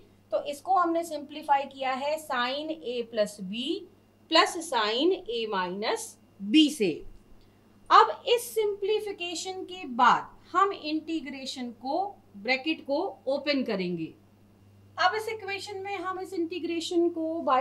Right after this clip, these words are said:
parts में करेंगे, यानी कि open करेंगे। हमें ये expression मिल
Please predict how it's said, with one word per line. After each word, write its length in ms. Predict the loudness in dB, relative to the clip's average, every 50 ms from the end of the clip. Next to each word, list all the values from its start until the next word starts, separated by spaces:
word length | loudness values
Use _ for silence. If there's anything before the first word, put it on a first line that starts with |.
| 4 4
parts 420 | 4 4 2 2 0 -2 -6 -4
में 120 | -4 -2 -2
करेंगे, 380 | -2 -2 -2 -2 -4 -4 -6 -6
यानी 380 | -6 -6 -4 -6 -6 -6 -8
कि 180 | -10 -10 -10 -8
open 320 | -8 -6 -4 -2 -2 -2 0
करेंगे। 420 | 0 0 0 -2 -4 -4 -6 -6
हमें 260 | -4 -4 -4 -4 -4
ये 160 | -4 -6 -6 -6
expression 400 | -8 -8 -10 -10 -10 -6 -6 -6
मिल 200 | -6 -4 -6 -8